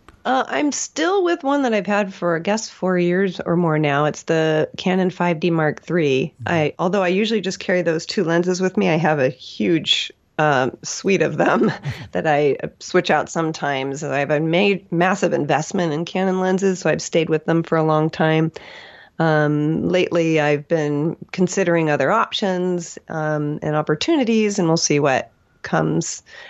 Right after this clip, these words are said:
Speaker 1: out of those, if, if anything, whether or not I stick with Canon.
Speaker 2: You might get one of, uh, what's the new body with fifty megapixels that will allow you to, to crop even more. If
Speaker 1: Yeah,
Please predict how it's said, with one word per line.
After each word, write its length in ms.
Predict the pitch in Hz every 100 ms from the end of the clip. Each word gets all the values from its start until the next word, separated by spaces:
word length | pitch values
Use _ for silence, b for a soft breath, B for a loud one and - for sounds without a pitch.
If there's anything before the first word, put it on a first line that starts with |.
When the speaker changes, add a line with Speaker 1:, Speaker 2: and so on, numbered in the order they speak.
| B
Speaker 1:
out 160 | - 147
of 140 | 143
those, 440 | 156 131 143 156 160
if, 240 | - - -
if 120 | 156
anything, 520 | 143 143 - 139 143
whether 180 | 139 127
or 40 |
not 180 | 127 127
I 60 | 131
stick 300 | - 147 -
with 140 | 147
Canon. 480 | - 123 113 123 143 - _ -
Speaker 2:
You 80 |
might 280 | 135 123 113
get 200 | 123 131 123
one 180 | 123
of, 280 | 120 113 -
uh, 160 | 117 113
what's 300 | 110 117 -
the 80 | 123 113
new 240 | 123 123
body 380 | 113 123 123 123
with 140 | 123
fifty 580 | - - - - 143 -
megapixels 760 | 139 139 135 139 - - 131 117
that 140 | 127
will 160 | 123 123
allow 240 | 123 127
you 160 | 123 117
to, 140 | 123
to 140 | 110 -
crop 360 | - 127 120
even 220 | 123 117 113
more. 380 | 113 117 120 - B B B -
If 100 | 294
Speaker 1:
Yeah, 400 | 359 381 370 359